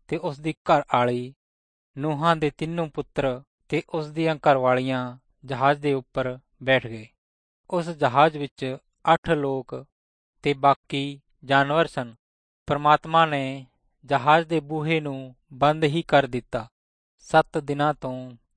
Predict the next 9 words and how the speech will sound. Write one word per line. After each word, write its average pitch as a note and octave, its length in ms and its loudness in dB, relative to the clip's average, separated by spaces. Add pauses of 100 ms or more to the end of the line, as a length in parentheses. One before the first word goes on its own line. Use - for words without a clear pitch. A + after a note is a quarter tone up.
ਪਰਮਾਤਮਾ D#3 600 4
ਨੇ C#3 360 -4 (360)
ਬੜੀ D3 280 2
ਹੀ D#3+ 140 -4
ਭਾਰੀ C#3 500 0 (400)
ਬਾਰਿਸ਼ C3+ 340 0
ਸ਼ੁਰੂ D#3+ 160 -8
ਕਰ A#2+ 220 -2
ਦਿੱਤੀ - 380 -14